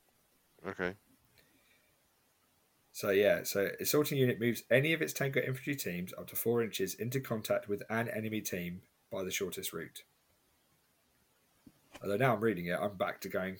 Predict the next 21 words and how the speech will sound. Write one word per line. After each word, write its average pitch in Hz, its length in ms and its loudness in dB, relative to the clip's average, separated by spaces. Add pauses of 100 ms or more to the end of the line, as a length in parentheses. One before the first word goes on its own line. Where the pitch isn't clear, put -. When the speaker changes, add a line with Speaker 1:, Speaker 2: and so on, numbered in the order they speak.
(100)
Speaker 2:
"Wait 185 180 2
a - 40 -6
minute, 95 320 -4
that's 143 160 -6
not 85 80 -8
what - 120 -10
we 76 80 -8
read 80 240 -10
when 85 120 -16
we 82 60 -14
were - 40 -20
playing 85 220 -8
the 82 60 -16
game." 98 280 -8 (1300)
I 131 60 10
don't 92 120 4
know. 90 220 2 (320)
Speaker 1:
Does 113 180 -2
it, - 120 -8
does, 117 220 -14 (240)
oh, 117 80 -6